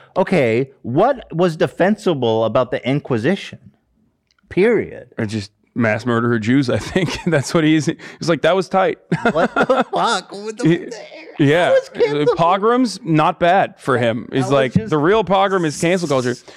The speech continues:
Speaker 2: So, uh, what
Speaker 1: Such a crazy statement.
Speaker 2: I love the psychotic breakdown that has to occur in your fucking brain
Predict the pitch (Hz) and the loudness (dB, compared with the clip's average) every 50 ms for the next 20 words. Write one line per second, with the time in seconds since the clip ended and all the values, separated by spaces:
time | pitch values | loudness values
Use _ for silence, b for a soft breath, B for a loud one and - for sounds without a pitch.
0 | B B B - 196 190 - - 180 175 165 202 202 196 - 208 208 208 - - | B B B 0 0 0 0 -2 -4 0 0 0 0 0 0 -2 -2 -2 -4 -8
1 | - - 190 185 185 180 165 170 165 151 - - - 135 147 156 143 85 104 156 | -2 2 2 4 4 2 2 0 0 0 -2 -4 0 0 2 2 0 0 0 0
2 | 165 185 202 202 202 202 - _ _ - 127 120 123 123 135 139 135 127 120 117 | 2 2 2 0 0 -2 -4 _ _ -10 -8 -6 -2 0 2 2 4 4 2 0
3 | 123 - - _ _ _ _ _ _ _ - 151 127 110 139 131 127 120 117 - | -2 -8 -16 _ _ _ _ _ _ _ -6 -6 -2 0 2 2 4 2 0 -2
4 | _ _ _ _ - - - - - - 180 147 135 135 - - - - 147 156 | _ _ _ _ -12 -10 -8 -6 -2 0 0 0 0 -2 -4 -8 -4 0 0 2
5 | 175 185 202 202 190 - - _ _ _ _ - 113 110 131 131 135 139 139 143 | 2 0 0 -4 -6 -10 -20 _ _ _ _ -12 -6 -4 0 2 2 2 2 0
6 | - - 147 135 127 123 120 117 117 123 127 139 135 - 147 147 - - 139 135 | -2 -2 0 0 2 2 0 0 2 0 0 0 0 -2 -4 -4 -2 0 0 0
7 | 135 - - 147 143 139 131 135 131 101 95 95 139 135 139 - 165 156 147 123 | 0 0 0 0 2 2 2 0 0 -2 -4 -2 -2 -2 0 0 0 0 0 0
8 | 107 131 131 123 120 78 58 - - | 2 2 2 2 0 -2 -4 -6 -8